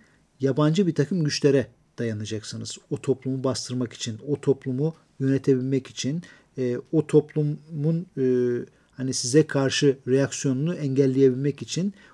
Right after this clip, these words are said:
onu korkutabilmek için bir takım uluslararası güçlere dayanacaksınız.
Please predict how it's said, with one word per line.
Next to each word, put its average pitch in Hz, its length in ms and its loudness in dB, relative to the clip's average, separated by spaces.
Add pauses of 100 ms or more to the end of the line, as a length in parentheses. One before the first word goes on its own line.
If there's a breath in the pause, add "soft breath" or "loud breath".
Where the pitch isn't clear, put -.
(120)
onu 185 240 4
korkutabilmek 160 720 2
için 226 360 -6
bir 151 80 -8
takım 165 300 0
uluslararası 156 480 2
güçlere 147 460 2
dayanacaksınız. 123 800 -4